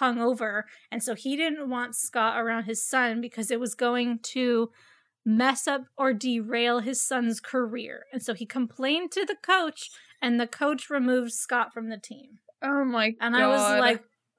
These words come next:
Speaker 1: "Bleh.
Speaker 2: The
Speaker 1: It's
Speaker 2: fucking
Speaker 1: golf.
Speaker 2: ego.
Speaker 1: Old men play this game." People play
Speaker 2: Yeah,
Speaker 1: this
Speaker 2: they're
Speaker 1: game
Speaker 2: old enough
Speaker 1: drunk.
Speaker 2: to make their own decisions. Like,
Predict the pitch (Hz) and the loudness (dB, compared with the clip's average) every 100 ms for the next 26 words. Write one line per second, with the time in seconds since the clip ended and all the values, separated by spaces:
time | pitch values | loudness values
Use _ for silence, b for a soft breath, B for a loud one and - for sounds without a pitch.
0 | 208 220 269 269 233 240 226 269 - _ | -4 4 4 6 6 6 4 2 -8 _
1 | _ _ - 277 339 320 - 330 285 285 | _ _ -8 4 4 4 2 6 8 8
2 | 269 220 202 247 226 220 196 196 311 330 | 8 4 0 -2 2 4 4 6 6 6
3 | 415 285 254 247 277 285 269 - 254 254 | 4 2 4 6 4 4 0 2 4 4
4 | 233 233 - 262 202 - - _ _ _ | 4 2 2 2 2 -4 -10 _ _ _
5 | _ _ _ _ _ _ _ _ _ _ | _ _ _ _ _ _ _ _ _ _
6 | _ _ _ _ _ - 330 349 440 508 | _ _ _ _ _ -2 2 4 2 2
7 | - 370 370 311 311 403 330 320 311 330 | 2 2 4 4 4 4 4 4 2 2
8 | 262 233 277 262 277 277 294 226 262 214 | 2 4 4 4 4 4 4 2 0 0
9 | 226 220 226 202 127 - 262 - 113 120 | 2 0 2 0 0 -4 -6 -2 0 0